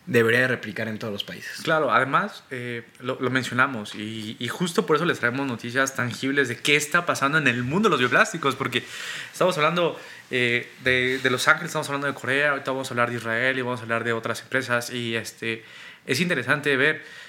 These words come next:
Speaker 2: que, eh, una de las cosas que aquí en México fricciona muchísimo con la gente cuando les hablo problemas de bioplásticos es que automáticamente lo asocian con greenwashing. Porque aquí en México muchos productores de bioplástico han,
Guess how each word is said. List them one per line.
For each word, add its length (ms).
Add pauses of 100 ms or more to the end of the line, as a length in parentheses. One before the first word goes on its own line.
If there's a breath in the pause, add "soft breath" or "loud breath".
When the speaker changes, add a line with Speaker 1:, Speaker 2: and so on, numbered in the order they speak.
(360 loud breath)
Speaker 2:
que, 480 (560)
eh, 220 (160)
una 140
de 60
las 120
cosas 240
que 100
aquí 220
en 100
México 320
fricciona 400
muchísimo 580
con 120
la 80
gente 340
cuando 220
les 140
hablo 180
problemas 340
de 60
bioplásticos 640
es 80
que 80
automáticamente 720
lo 80
asocian 300
con 200
greenwashing. 360 (600 loud breath)
Porque 520
aquí 240
en 80
México 340
muchos 300
productores 400
de 60
bioplástico 720
han, 300